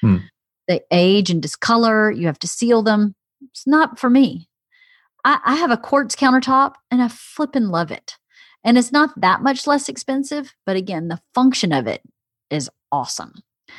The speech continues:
Speaker 2: And where can you, I don't know, where can you find places where you can kind of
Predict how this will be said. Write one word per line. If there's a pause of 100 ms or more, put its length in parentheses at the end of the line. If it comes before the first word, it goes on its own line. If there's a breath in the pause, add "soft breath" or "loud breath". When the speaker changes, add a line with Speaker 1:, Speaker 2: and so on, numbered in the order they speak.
(300 loud breath)
Speaker 2:
And
where
can
you,
I
don't
know,
where
can
you
find
places
where
you
can
kind
of